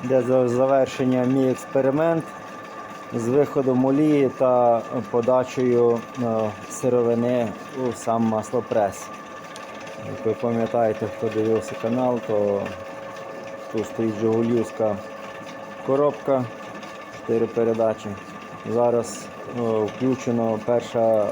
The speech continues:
передача. Йде за-, до завершення перший експеримент. Сировина, ну, соняшник, насіння вже на виході. І це получається десять кілограм соняшника в мене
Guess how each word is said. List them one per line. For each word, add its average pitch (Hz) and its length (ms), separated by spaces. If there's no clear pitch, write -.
передача. 104 500
Йде 120 180
за-, 120 300
до 123 120
завершення 117 680
перший 120 580
експеримент. 139 720
Сировина, 117 800
ну, 110 160
соняшник, 107 580
насіння 104 540
вже 110 220
на 110 140
виході. 143 600
І 127 300
це 117 240
получається 117 920
десять 117 500
кілограм 120 600
соняшника 151 840
в 143 60
мене 127 580